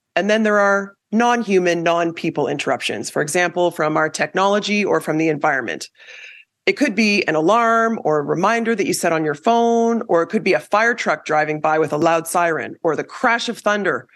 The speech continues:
or some other noise. These things all distract and interrupt us. They interrupt our thoughts and our conversations. And some of these things we can control, of course, by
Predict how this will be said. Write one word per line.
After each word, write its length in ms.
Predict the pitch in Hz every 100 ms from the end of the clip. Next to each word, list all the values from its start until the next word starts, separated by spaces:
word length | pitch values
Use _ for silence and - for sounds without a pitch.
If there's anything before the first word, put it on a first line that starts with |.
| _ -
or 120 | 180
some 240 | 180 208
other 200 | 208 185
noise. 420 | 165 131 110 - - _ _ _ _
These 220 | 226 269 - -
things 260 | 208 196 170
all 240 | 165 185
distract 580 | 175 160 - 170 240 -
and 120 | -
interrupt 460 | 165 170 151 147 -
us. 300 | 117 - - _ _ -
They 140 | 180
interrupt 440 | 202 214 202 202 -
our 160 | 156
thoughts 460 | - 185 214 - -
and 140 | - 165
our 100 | 160
conversations. 880 | - 156 151 147 131 143 104 - - -
And 160 | 214
some 140 | 214 415
of 140 | 403
these 220 | 269 240
things 280 | - 165 156
we 100 | 156
can 160 | 151 147
control, 520 | 139 135 - 320 151
of 100 | 139
course, 320 | - 147 131
by 420 | - 151 156 160